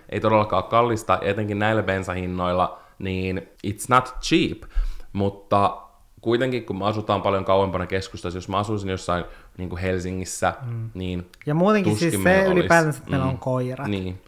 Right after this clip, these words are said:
Speaker 2: Kaksi koiraa.
Speaker 1: Koska just me mennään viemään niitä
Speaker 2: Trimmiin.
Speaker 1: trimmiin ja kaikkea. Me ollaan ennen joutunut mennä ta-,
Speaker 2: Lääkäriin.
Speaker 1: vaikka taksilla, lääkäriin taksilla ja kaikkea, koska julkisilla on tosi hankala mennä. Ja välillä just saattaa, jos on mitään mennä vaikka eläinlääkäriin,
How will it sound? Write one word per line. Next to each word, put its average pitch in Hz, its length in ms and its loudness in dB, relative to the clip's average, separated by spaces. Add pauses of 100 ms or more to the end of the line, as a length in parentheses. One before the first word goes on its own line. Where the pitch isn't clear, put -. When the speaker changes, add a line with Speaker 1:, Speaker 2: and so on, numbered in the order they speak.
(100)
Speaker 2:
Kaksi 160 400 4
koiraa. 120 380 -4
Speaker 1:
Koska 127 240 4
just 127 300 2
me 120 240 2
mennään 110 320 2
viemään 92 380 0
niitä 90 340 0 (200)
Speaker 2:
Trimmiin. 143 280 0
Speaker 1:
trimmiin 139 480 4
ja 131 100 4
kaikkea. 127 500 4
Me 135 80 -2
ollaan 135 160 4
ennen 143 160 0
joutunut 135 340 -2
mennä 139 160 0
ta-, 139 180 6
Speaker 2:
Lääkäriin. 143 540 2
Speaker 1:
vaikka 131 200 6
taksilla, 131 520 2
lääkäriin 123 600 2
taksilla 120 680 0 (300)
ja - 80 -8
kaikkea, 113 600 4 (100)
koska 101 520 2
julkisilla 104 440 0
on 101 60 0
tosi 107 200 -2
hankala 98 360 2
mennä. 143 420 0 (240)
Ja 101 500 6
välillä 104 260 2
just 101 140 -8
saattaa, 101 240 0
jos 101 120 -2
on 101 60 -4
mitään 104 140 0
mennä 107 80 0
vaikka 104 160 -2
eläinlääkäriin, 101 680 2